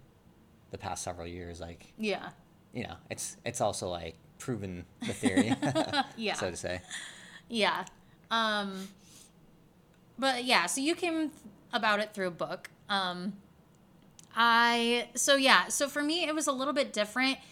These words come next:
Speaker 2: It was after, after cheating on Mike, when we were having those conversations, that's when I was able to notice this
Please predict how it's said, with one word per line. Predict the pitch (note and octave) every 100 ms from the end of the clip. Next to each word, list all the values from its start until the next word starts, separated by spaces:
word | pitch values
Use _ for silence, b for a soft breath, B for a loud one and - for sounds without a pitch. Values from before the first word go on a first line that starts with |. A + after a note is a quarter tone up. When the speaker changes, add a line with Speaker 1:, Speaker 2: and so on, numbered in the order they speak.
| B B
Speaker 2:
It | A3+
was | A3+ - -
after, | G#3+ B3+ - D4+ D#4 D4 C4+
after | A#3 B3 C#4+
cheating | - C4+ B3+
on | A#3 A3
Mike, | G3 F3+ F3 -
when | A3 G#3
we | G#3
were | G3
having | G#3 G#3 B3+
those | C4 B3
conversations, | A#3 G#3+ G#3+ - F#3 - E3 D#3+ F3+ F3+ - B B B
that's | G#3 A3+ C#4+ E4
when | D#4+
I | D4+
was | C#4+
able | A3+ G#3+ A#3
to | -
notice | G#3+ G3 F#3 F#3 G3 G3
this | G3